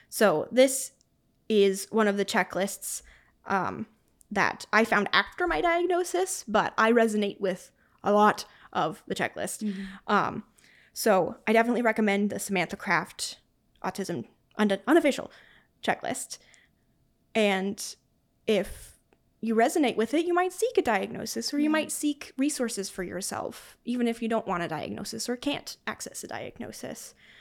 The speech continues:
Speaker 1: Um, just acceptance that something might be different
Speaker 2: Mm-hmm.
Speaker 1: even is important. Like,
Speaker 2: Yeah.
Speaker 1: it's okay to be different. It's okay to choose yourself.
Speaker 2: Right.
Speaker 1: You choose your healing journey by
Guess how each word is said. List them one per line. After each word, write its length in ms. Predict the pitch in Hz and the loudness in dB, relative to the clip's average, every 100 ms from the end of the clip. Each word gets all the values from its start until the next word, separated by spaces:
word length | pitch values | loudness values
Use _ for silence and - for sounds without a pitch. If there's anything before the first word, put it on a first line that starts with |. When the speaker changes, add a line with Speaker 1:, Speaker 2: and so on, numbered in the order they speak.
| - _ - | -20 _ -8
Speaker 1:
Um, 360 | 208 196 240 - _ _ _ _ _ _ _ _ _ _ _ _ _ _ _ _ _ | -6 -4 -8 -14 _ _ _ _ _ _ _ _ _ _ _ _ _ _ _ _ _
just 320 | - 262 - - | -4 -2 -2 -6
acceptance 560 | 226 247 226 165 - | 0 0 0 -4 -6
that 200 | - - | -4 -6
something 400 | - 233 214 196 | -4 -4 -4 -4
might 160 | 165 151 | -6 -6
be 80 | 190 | -8
different 420 | 165 - 147 - 277 | -8 -8 -10 -10 -12
Speaker 2:
Mm-hmm. 360 | 233 208 208 202 - | -12 -10 -10 -10 -4
Speaker 1:
even 400 | 208 160 - 208 _ _ | -4 -2 -6 -10 _ _
is 160 | 294 339 | -2 0
important. 600 | 359 494 - - - - | -2 -4 -6 -20 -20 -10
Like, 180 | 233 214 | -6 -6
Speaker 2:
Yeah. 140 | 208 208 | -6 -8
Speaker 1:
it's 160 | 302 | -4
okay 240 | 339 339 403 | -4 -4 -4
to 80 | 302 | -4
be 120 | 220 | -8
different. 340 | - - - | -12 -14 -12
It's 140 | 226 269 | -8 -6
okay 340 | 262 269 311 | -4 -2 -2
to 340 | 311 233 226 - _ _ _ _ _ _ _ _ _ | -4 -4 -4 -6 _ _ _ _ _ _ _ _ _
choose 340 | - 277 269 247 | -2 2 2 2
yourself. 640 | 214 - 147 - - - _ _ _ _ _ | 0 0 -2 -2 -12 -20 _ _ _ _ _
Speaker 2:
Right. 240 | 214 196 - | -14 -12 -14
Speaker 1:
You 80 | 214 | -12
choose 340 | - 294 262 | -2 0 2
your 100 | 240 | 0
healing 380 | 233 214 208 196 | 0 2 2 0
journey 520 | 190 165 127 107 208 _ _ _ _ _ | -4 -6 -6 -10 -12 _ _ _ _ _
by 360 | - 165 - 208 | -4 -2 -2 -6